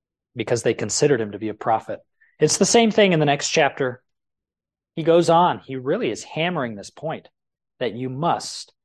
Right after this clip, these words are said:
have faith. So now as you go back to this incident with the barren fig tree, that comes right in the context of all this. It comes with only the disciples present,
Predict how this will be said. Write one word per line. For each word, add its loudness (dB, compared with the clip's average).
have -2
faith. 0
So 2
now 8
as 6
you 2
go 8
back 4
to -4
this 2
incident 0
with -10
the -4
barren -2
fig -6
tree, -12
that 2
comes 0
right 2
in 0
the 2
context -4
of -10
all -8
this. -16
It -10
comes 0
with -2
only -2
the -6
disciples 0
present, -8